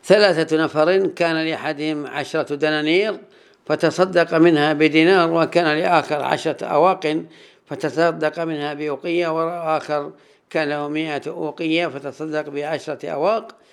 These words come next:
قال صلى الله عليه وسلم: "هم في الآخرة في الأجر سواء، كل قد، قد، كل قد تصدق بعشر، بعشر ماله."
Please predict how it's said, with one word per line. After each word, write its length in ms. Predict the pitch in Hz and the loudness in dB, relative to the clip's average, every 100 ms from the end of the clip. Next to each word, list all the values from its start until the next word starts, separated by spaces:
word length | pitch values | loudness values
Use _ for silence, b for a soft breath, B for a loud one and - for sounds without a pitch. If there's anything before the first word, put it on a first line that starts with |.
| b b - | b b -4
قال 260 | 170 160 | -2 -2
صلى 220 | 147 156 151 | -2 -4 -2
الله 140 | 151 | -2
عليه 100 | 143 | -4
وسلم: 500 | 127 156 156 160 143 | -4 -6 -4 -4 -4
"هم 260 | 135 160 131 | -6 -6 -6
في 80 | |
الآخرة 580 | 147 175 147 131 147 135 - | -8 -6 -6 -4 -6 -6 -6
في 60 | 147 | -10
الأجر 400 | 185 185 143 147 | -6 -6 -6 -6
سواء، 480 | 127 131 170 165 - b b b _ | -4 -2 0 -2 -6 b b b _
كل 320 | 160 143 139 | -6 -4 -6
قد، 280 | - 147 - - - | -6 -8 -8 -14 -12
قد، 100 | 143 _ _ _ - | -14 _ _ _ -4
كل 460 | 190 170 180 180 | -2 0 0 0
قد 220 | 170 147 | -2 -4
تصدق 600 | - 143 175 196 165 165 | -4 -6 -4 -4 -4 -4
بعشر، 800 | 151 143 139 151 - 151 156 170 - b b b b b _ | -2 -2 0 -2 -4 -2 0 -2 -6 b b b b b _
بعشر 520 | 147 151 170 - 156 | -6 -2 -2 -2 -4
ماله." 560 | 151 180 151 131 151 131 | -2 -2 -2 -4 -4 -6